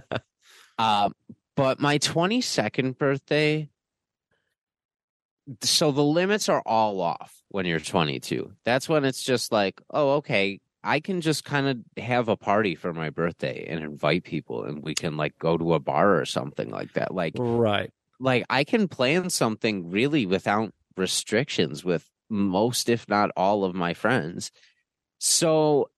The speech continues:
Speaker 2: um, that was,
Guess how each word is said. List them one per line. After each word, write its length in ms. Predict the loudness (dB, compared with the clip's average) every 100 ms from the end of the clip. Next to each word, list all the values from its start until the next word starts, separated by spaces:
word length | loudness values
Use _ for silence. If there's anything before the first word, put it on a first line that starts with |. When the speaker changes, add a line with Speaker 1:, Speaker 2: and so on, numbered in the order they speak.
| _ _ _ _ _ _
Speaker 2:
um, 400 | 2 4 4 0 -6 -16
that 680 | -14 -6 0 2 2 2
was, 760 | 0 2 4 4 2 -2 -8